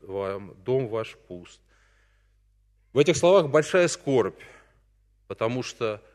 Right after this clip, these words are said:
Господь любил и любит свой народ.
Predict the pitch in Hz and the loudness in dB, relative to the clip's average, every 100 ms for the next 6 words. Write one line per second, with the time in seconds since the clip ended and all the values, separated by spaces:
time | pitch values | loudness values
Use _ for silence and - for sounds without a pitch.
0 | _ 113 113 - 151 156 - - _ _ | _ -8 -8 -6 -4 -4 -6 -20 _ _
1 | _ _ _ _ _ _ _ _ _ 95 | _ _ _ _ _ _ _ _ _ -8
2 | 117 123 131 160 127 90 104 113 123 156 | -6 -6 -6 -2 -2 -4 -6 -4 -6 -6
3 | 110 - - 101 92 98 98 76 | -8 -12 -10 -8 -6 -4 -4 -8